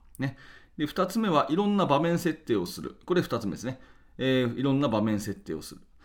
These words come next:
で、三つ目は子供たちに決めさせる。もうこれはね、ボトムアップ理論の私のポジション的なトークですけど、えー、子供たちに決めさせる。まあ、この三つあたりをお勧めしたいと思います。一つずつお話しますね。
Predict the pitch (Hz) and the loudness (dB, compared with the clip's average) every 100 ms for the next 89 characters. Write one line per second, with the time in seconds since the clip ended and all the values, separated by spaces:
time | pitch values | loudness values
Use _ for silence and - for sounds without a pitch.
0 | - - 170 196 190 - 269 220 160 - | -20 -6 0 2 0 -2 0 2 2 2
1 | - 185 185 160 135 202 - 110 104 87 | 0 2 0 -2 -2 -2 -2 -2 -4 -6
2 | 80 - 160 160 180 165 117 113 127 123 | -8 -6 -4 0 2 4 2 0 0 -2
3 | 104 117 113 98 85 - 95 104 104 92 | -2 -2 0 0 -4 -6 -6 -4 -4 -2
4 | 110 104 107 101 101 98 95 107 85 87 | -4 -2 -2 -2 -2 -2 -2 -4 -4 -6
5 | 123 156 - - - - 120 113 120 127 | 2 4 4 -4 -18 -4 0 0 0 -2
6 | 117 104 175 107 104 95 85 82 185 214 | -2 -2 -2 -2 -4 -6 -6 -4 -2 0
7 | 240 220 202 196 - 196 175 180 180 139 | 0 2 0 -4 4 4 4 0 2 2
8 | 117 123 101 104 107 107 101 - 98 87 | 2 2 2 -2 -4 -4 -4 -4 -6 -4
9 | 117 82 76 - - - 127 143 151 98 | -6 -4 -6 -10 -16 -6 -2 -2 -2 -4
10 | 85 82 - 71 113 147 | -4 -8 -10 -10 -6 -6